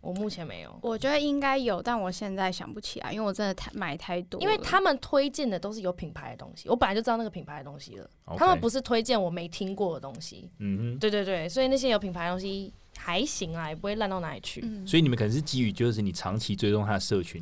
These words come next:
Speaker 3: 出于一种信任感，
Speaker 1: 对。
Speaker 3: 然后可能不会，八九不离十，不会太差，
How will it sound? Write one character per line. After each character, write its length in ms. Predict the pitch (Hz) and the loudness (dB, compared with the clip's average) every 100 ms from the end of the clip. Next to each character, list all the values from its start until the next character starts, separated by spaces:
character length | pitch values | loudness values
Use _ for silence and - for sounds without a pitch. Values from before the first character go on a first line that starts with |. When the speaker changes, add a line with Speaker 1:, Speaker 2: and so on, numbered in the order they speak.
| 87 | -10
Speaker 3:
出 160 | - 165 | 2 4
于 60 | 147 | 6
一 20 | |
种 140 | 127 | 4
信 260 | - 151 123 | 4 4 6
任 220 | 123 95 | 4 4
感， 200 | 82 80 - - | -2 -8 -14 2
Speaker 1:
对。 120 | 233 | 4
Speaker 3:
然 340 | 220 196 185 | 4 2 -2
后 60 | 170 | 4
可 80 | 143 | 4
能 100 | 165 | 10
不 80 | |
会， 80 | 185 | 10
八 220 | 185 208 | 10 6
九 120 | 214 131 | 8 8
不 120 | 170 | 8
离 100 | 139 | 6
十， 160 | 127 | 6
不 80 | 113 | 4
会 80 | 131 | 6
太 180 | 160 123 | 6 4
差， 320 | - 104 | 6 4